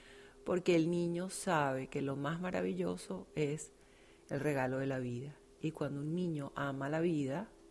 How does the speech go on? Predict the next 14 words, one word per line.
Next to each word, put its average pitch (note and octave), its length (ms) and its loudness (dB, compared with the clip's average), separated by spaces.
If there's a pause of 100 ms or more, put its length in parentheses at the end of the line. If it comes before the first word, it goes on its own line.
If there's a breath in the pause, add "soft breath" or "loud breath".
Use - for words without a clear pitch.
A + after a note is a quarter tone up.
(160)
y C#3+ 160 2
esto C3+ 280 -2
es D#3 80 -8
todo C#3+ 280 2
casi D3+ 280 0
inconscientemente, C#3+ 1120 -4 (720 loud breath)
aprende C#3+ 880 2
a, C3 360 -4
a D3 80 -2
chuparle D3 460 2
la C#3 140 2
teta D3+ 320 4
a - 20 -2
mamá D3 500 -2